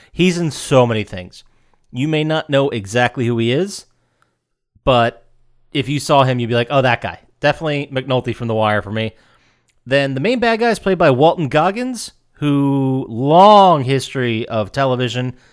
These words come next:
He was on The Shield forever. He was on, like, from episode one all the way through.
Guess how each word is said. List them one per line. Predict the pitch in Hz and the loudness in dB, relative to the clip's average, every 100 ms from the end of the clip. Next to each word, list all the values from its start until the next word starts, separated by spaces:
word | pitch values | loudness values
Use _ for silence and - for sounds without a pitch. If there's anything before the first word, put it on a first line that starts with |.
| _ - | _ -8
He | 123 | -4
was | 123 120 | -2 0
on | 127 120 107 | 0 0 -2
The | - | -6
Shield | - 156 156 156 151 | -2 0 2 2 0
forever. | - 147 147 156 151 - _ _ _ | 2 4 4 4 0 -4 _ _ _
He | 123 123 | -6 -4
was | 123 117 | -2 -2
on, | 120 120 117 120 127 | 0 0 0 -2 -6
like, | 110 - | -8 -4
from | 131 110 117 | -2 -2 -2
episode | - 123 120 107 | -4 -2 -2 0
one | 117 123 | 0 2
all | 117 | 2
the | 107 | 0
way | 107 104 | 0 -2
through. | 135 139 139 | 2 2 2